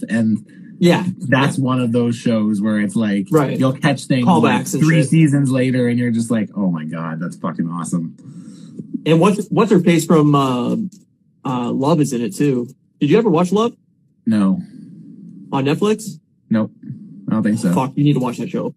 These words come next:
Speaker 2: So fucking good.
Speaker 1: Uh, Alison Brie?
Speaker 2: It's, uh,
Speaker 1: Or is it
Speaker 2: I, I
Speaker 1: Cillian
Speaker 2: can't think of her
Speaker 1: Murphy?
Speaker 2: name. Jillian, uh,
Speaker 1: Jillian
Speaker 2: Jillian
Speaker 1: Jacobs.
Speaker 2: something.
Speaker 1: Jillian Jacobs.
Speaker 2: Jillian Jacobs. She's, she's the lead in Love, and I, like, adore that show. That's one of my favorite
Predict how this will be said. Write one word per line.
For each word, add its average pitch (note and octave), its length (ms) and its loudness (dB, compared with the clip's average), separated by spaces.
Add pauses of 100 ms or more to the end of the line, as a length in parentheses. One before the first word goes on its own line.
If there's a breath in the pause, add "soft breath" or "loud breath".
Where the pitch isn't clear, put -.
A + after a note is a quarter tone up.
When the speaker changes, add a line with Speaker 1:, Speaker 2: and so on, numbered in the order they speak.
(140)
Speaker 2:
So - 280 -2
fucking - 300 -8
good. - 180 -6 (1200)
Speaker 1:
Uh, B2 220 0
Alison B2 360 0
Brie? D3 140 4
Speaker 2:
It's, - 240 -4 (1300)
uh, D3+ 880 -2
Speaker 1:
Or C#3 100 4
is C#3 100 2
it C#3 80 2
Speaker 2:
I, C#3 40 0
I C#3+ 40 2
Speaker 1:
Cillian C#3 200 2
Speaker 2:
can't D#3+ 160 4
think D3+ 100 2
of A#2 60 4
her C3 60 2
Speaker 1:
Murphy? A#2+ 120 -4
Speaker 2:
name. - 680 -20
Jillian, F3 360 4 (100)
uh, D3 360 2 (400)
Speaker 1:
Jillian E3+ 260 4
Speaker 2:
Jillian - 0 -
Speaker 1:
Jacobs. F3 280 4
Speaker 2:
something. B2+ 420 -2 (400)
Speaker 1:
Jillian C#3+ 240 0
Jacobs. A#2+ 160 0
Speaker 2:
Jillian F3 160 6
Jacobs. C3 460 0 (1160)
She's, G3 460 2
she's G3 260 4
the F#3+ 80 6
lead E3 260 6
in D3+ 140 4
Love, C3+ 400 2 (220)
and C#3+ 120 0
I, C#3+ 160 2
like, C#3+ 260 -2
adore C#3 560 4
that A#2+ 180 -4
show. B2+ 260 0
That's C#3+ 180 0
one D#3 100 6
of D3 60 6
my C3+ 100 0
favorite C3+ 440 2